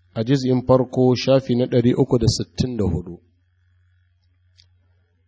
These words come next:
Mala ya ce, "Al-hadis rawahu Ahmad fi musnadihi wal Hakim fil mustadrakihi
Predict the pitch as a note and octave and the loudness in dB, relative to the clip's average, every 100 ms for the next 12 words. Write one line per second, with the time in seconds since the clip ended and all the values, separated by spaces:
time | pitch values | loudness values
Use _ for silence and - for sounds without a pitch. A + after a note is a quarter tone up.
0 | _ _ G2+ C#3 F3+ E3 - D3+ C#3+ B2+ | _ _ 4 8 8 6 4 0 0 -2
1 | C3 D#3 D#3+ D3+ C3+ C#3 D3+ C3+ - D3 | 2 4 4 2 2 6 4 2 -2 -2
2 | D#3 D#3 C#3+ - - D3 D3 C#3 - C3+ | 0 0 -2 -4 -4 -2 0 -2 -4 -4
3 | C#3+ B2+ A#2+ C3+ B2 A2+ C#3+ D3+ D3 C#3+ | -2 -2 -2 0 0 -2 -2 0 0 -4
4 | B2+ - D3+ D3 C#3 A#2+ C3 C3+ D3 D3 | -4 -4 -4 -2 -4 -6 -4 -2 -2 -2
5 | - A2+ D3+ D#3+ | -6 -2 0 0